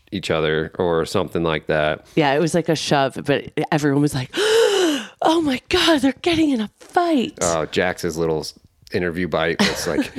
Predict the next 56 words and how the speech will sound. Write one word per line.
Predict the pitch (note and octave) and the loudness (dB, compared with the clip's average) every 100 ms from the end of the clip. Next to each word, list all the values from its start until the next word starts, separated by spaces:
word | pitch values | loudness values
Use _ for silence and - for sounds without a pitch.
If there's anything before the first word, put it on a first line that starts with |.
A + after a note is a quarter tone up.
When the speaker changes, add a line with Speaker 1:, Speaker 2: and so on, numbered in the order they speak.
| G#3 | -8
Speaker 2:
<laughs> | - - | -12 -8
Speaker 1:
I, | - - | -4 0
I | |
never | B2 C#3 G#2 | 2 2 0
expected | G2 - A#2 - F#2+ F#2 | -2 0 -2 -2 -4 -4
it. | G2 | -4
You | F2+ | -2
know, | F2+ | 0
what'd | F2 F#2 | 0 -2
he | |
say? | F2+ G2+ | -2 -2
"I | F#2+ | -2
expected | F2 - G#2 G2+ | -2 -4 -2 0
them | G2+ | 2
Speaker 2:
To | G2 | 2
watch | D3 D3 - | 2 0 0
The | - | 0
Notebook | C#3 C#3 - C3 | 2 2 0 0
Speaker 1:
to | |
Speaker 2:
and | B2+ | 2
Speaker 1:
watch | C3 | 2
Speaker 2:
cry | C#3 B2+ | 2 2
Speaker 1:
the, | C#3 | 2
Speaker 2:
together. | - - | 2 2
Speaker 1:
<laughs> | - G3 | 2 4
Yeah, | |
I | F#2 | 2
expected | - D3 C#3 B2+ | 2 2 2 2
them | A#2 | 2
to | |
watch | G2+ A2 | 4 2
The | G#2 | 2
Notebook | F#2+ G#2 G2 | 2 2 0
and | F2+ | -2
cry | - G#2+ A2 | 0 2 2
together, | F2+ E2 D#2 | 2 2 2
not | F#2 G2 | 2 2
a | |
full-out | E2 A2+ G2+ E2+ D#2 | 2 2 2 0 0
duel." | G2+ F#2 D#2 - | 2 2 0 -2
Speaker 2:
Yeah. | - D#3+ C#3 D#3 | 0 2 2 0
<laughs> | - C4+ - | 0 0 0
Speaker 1:
Okay, | - - - - | -4 -2 -4 -4
if | - - | -6 -6
one | E2 F2 E2 | -2 -2 -2
shove | - E2 D#2+ | -2 -2 -2
from | D#2+ | -6
Schwartz | D#2 F#2 G#2 | -2 0 0
is | F2+ | -2
a | D2+ | -2
full-out | - F2+ F2 E2 | 0 2 2 0
duel, | D2+ F2 F#2 F#2 A2+ - - | 0 2 2 0 -4 -4 -4
Speaker 2:
<laughs> | - - | -4 -4
Speaker 1:
oh, | - | -2
man. | E2 E2 D#2 C#2+ - - - - C4 - - | 0 0 -2 -4 -12 -20 -8 -2 -2 -4 -2
But, | B2+ E2 - | 0 0 -2